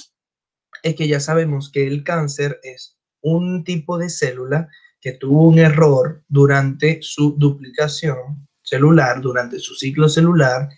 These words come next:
y esta no puede reparar el daño que hay en su A D N, ¿ok?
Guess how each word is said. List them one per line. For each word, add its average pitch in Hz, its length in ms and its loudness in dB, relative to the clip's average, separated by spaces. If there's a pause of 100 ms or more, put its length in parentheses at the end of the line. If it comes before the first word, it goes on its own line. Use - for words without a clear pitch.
(420)
y 233 160 4
esta 170 520 -2
no 165 360 2
puede 196 260 -2
reparar 139 560 -2
el 170 160 0
daño 156 400 -2
que 139 60 -12
hay - 140 -18
en 127 120 -20
su - 160 -8
A 147 80 -2
D 160 420 -6
N, 160 220 -10 (120)
¿ok? 127 200 -10